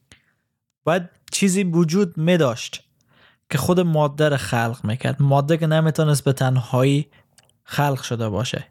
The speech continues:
یا وجود داشته باشه. پس اگر ماده وجود داشت، یعنی ماده خدا بود.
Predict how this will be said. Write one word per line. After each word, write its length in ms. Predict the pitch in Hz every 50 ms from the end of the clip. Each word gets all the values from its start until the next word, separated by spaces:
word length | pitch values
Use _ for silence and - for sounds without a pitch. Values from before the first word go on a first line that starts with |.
| _ -
یا 220 | 147 135 131 123
وجود 380 | 120 127 139 139 131 147 143 139
داشته 340 | - 123 120 - - - 123
باشه. 260 | 113 113 - - 131
پس 240 | - 139 135 - 131
اگر 180 | 127 127 135
ماده 340 | 139 139 135 131 131 131 156
وجود 280 | 147 139 135 135 135 135
داشت، 160 | 151 151 147
یعنی 140 | 147 151 160
ماده 360 | 160 151 147 147 151 175 170
خدا 320 | - - 123 113 110 110
بود. 220 | - 127 - 127